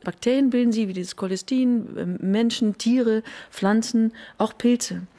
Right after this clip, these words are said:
Und das ist eine ganz spannende Klasse oder Gruppe von Molekülen,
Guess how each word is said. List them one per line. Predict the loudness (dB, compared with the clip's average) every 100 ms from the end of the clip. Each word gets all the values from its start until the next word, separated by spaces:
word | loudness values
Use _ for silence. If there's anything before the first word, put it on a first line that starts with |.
| -20 -20 -20 -2
Und | 2 2 0 -4
das | -2 0
ist | 2
eine | 2
ganz | 4 2 0
spannende | -4 -2 0 2 2 2 -2 -6 -16 -20 -20 -20 _
Klasse | -4 0 2 2
oder | 2 2
Gruppe | 0 0 0 2 0
von | 0 0
Molekülen, | 0 0 -4 0 0 0 -4